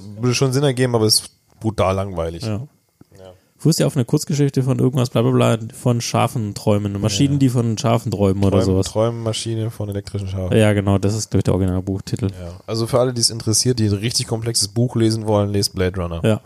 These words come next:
Speaker 2: Mhm. Gibt's im
Speaker 1: Wenn ihr euch mal,
Speaker 2: Buchhandel
Speaker 1: wenn ihr
Speaker 2: für
Speaker 1: mal
Speaker 2: gutes
Speaker 1: richtig den
Speaker 2: Geld.
Speaker 1: Mindfuck haben wollt,
Speaker 2: Ja.
Speaker 1: also, äh,
Speaker 2: Der Autor war ja auch so ein bisschen auf L S D.
Speaker 1: Mhm.
Speaker 2: Ein
Speaker 1: Der Film ist
Speaker 2: bisschen.
Speaker 1: allerdings geil.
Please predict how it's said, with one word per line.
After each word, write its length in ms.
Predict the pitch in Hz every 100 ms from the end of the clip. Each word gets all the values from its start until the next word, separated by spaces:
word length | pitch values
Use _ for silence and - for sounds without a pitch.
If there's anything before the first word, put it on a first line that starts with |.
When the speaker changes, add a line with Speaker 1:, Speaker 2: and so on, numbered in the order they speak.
| _ _ -
Speaker 2:
Mhm. 220 | 120 110 _ _ -
Gibt's 260 | 135 -
im 120 | 110
Speaker 1:
Wenn 100 | 110
ihr 80 | -
euch 60 | -
mal, 100 | 151
Speaker 2:
Buchhandel 160 | 143 127
Speaker 1:
wenn 60 | 127
ihr 40 |
Speaker 2:
für 60 | 135
Speaker 1:
mal 140 | 120
Speaker 2:
gutes 160 | 131 127 113
Speaker 1:
richtig 80 | 117
den 80 | 104
Speaker 2:
Geld. 100 | 104
Speaker 1:
Mindfuck 500 | 113 120 - 107 -
haben 240 | 95 92 90
wollt, 180 | 92
Speaker 2:
Ja. 60 | -
Speaker 1:
also, 300 | 92 92 98 - - - - - - _ _ _
äh, 360 | 101 101 101 95 - _ _ _ _ _
Speaker 2:
Der 100 | 113
Autor 260 | 117 151 147
war 140 | 117
ja 80 | 123
auch 80 | 123
so 100 | 123
ein 80 | 110
bisschen 220 | - 123
auf 100 | 110
L 140 | 123
S 160 | 101 -
D. 140 | 101 92
Speaker 1:
Mhm. 400 | - 101 92 95 104 - -
Speaker 2:
Ein 60 | 123
Speaker 1:
Der 100 | 113
Film 120 | 117
ist 120 | 139 151
Speaker 2:
bisschen. 180 | 107 110
Speaker 1:
allerdings 400 | 123 117 113 95
geil. 340 | 92 80